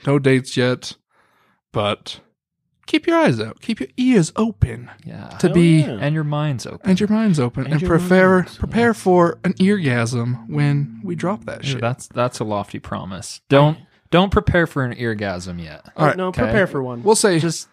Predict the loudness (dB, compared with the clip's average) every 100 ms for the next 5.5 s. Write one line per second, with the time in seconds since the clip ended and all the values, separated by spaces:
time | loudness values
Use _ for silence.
0 | _ -4 0 2 4 4 6 2 0 -8
1 | -2 2 2 0 0 0 0 -2 -6 -10
2 | -4 2 4 4 0 -2 0 0 0 -4
3 | -4 -2 -2 0 0 0 -2 -6 -8 -20
4 | 0 4 4 4 0 -8 -6 -4 -2 -4
5 | -8 -8 -8 -8 -8